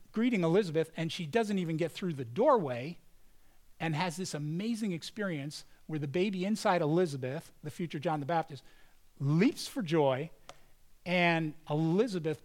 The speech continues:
prophesies and says, "Who am I that the mother of my Lord should come?"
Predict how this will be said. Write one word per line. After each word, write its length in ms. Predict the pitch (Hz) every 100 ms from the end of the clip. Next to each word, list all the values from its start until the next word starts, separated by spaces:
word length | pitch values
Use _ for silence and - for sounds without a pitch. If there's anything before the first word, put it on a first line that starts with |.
| -
prophesies 1120 | - 220 220 233 - 165 185 156 143 147 - - - -
and 160 | 160
says, 320 | - 170 151
"Who 240 | - - 277
am 120 | 202
I 220 | 190 170
that 180 | 127 147
the 80 | 143
mother 360 | 143 160 170
of 80 | 160
my 160 | 147 139
Lord 260 | 135 131
should 160 | 123 117
come?" 280 | - 110